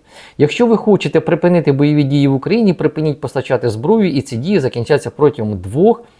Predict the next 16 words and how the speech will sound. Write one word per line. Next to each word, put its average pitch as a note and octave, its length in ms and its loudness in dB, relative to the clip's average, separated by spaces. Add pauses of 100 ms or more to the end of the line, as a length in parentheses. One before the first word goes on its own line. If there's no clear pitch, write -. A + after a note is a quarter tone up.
(120)
щонайбільше C3+ 600 0
трьох D#3+ 460 0
місяців». G#2+ 680 -2 (340)
Це - 140 0
було G3+ 280 2
і C#3 100 2
відповіддю D3 500 -2
на C#3 220 -2 (160)
запитання C3 680 -2
журналістів B2+ 540 -2
про B2+ 440 0
дозвіл A2 580 0
бити G#2 640 -2
далекобійною G#2+ 720 -6
зброєю F#3+ 440 0 (120)
по A#2+ 360 0